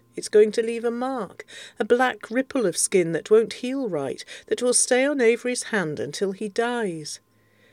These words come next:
People will ask him what happened, and he won't know what to say.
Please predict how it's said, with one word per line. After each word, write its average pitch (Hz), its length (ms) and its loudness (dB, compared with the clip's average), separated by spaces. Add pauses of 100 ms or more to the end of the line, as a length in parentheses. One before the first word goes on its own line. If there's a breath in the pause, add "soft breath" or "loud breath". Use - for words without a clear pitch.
(120)
People 139 320 -4
will 151 160 2
ask 170 260 0
him 190 100 0
what 202 200 -2
happened, 170 520 -6 (260 loud breath)
and 233 100 2
he 254 100 0
won't 220 240 4
know 220 100 6
what 226 200 4
to 233 100 -4
say. 277 560 0